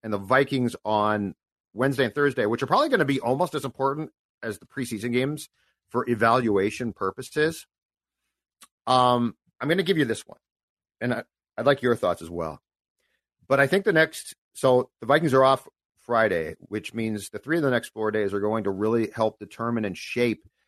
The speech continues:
some of the competitions that exist. And I do think the initial depth chart was issued by the team, and it's an unofficial one, uh, but it was issued by the team for the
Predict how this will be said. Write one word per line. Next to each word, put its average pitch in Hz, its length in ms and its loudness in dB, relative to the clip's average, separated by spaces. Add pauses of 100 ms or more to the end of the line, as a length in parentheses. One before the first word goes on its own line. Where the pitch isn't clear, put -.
(140)
some 127 340 0
of 104 100 -10
the 110 80 -2
competitions 143 840 -4 (120)
that 104 180 -4
exist. 98 540 -6 (480)
And 131 80 -2
I 202 140 6
do 196 240 4
think 180 360 2 (240)
the 143 240 -6
initial 196 280 2
depth 143 300 2
chart 101 300 0 (280)
was 117 200 -8
issued 135 220 -6
by 120 120 4
the 107 100 -2
team, 110 380 -6
and 113 100 -4
it's 113 100 -8
an 117 100 -4 (200)
unofficial 135 640 2
one, 78 300 -8 (440)
uh, 101 480 2
but 113 300 0 (520)
it 131 60 -2
was 127 260 0 (160)
issued 165 200 -8
by 151 100 4
the 139 80 2
team 131 320 -4
for 120 140 -10
the 110 100 -10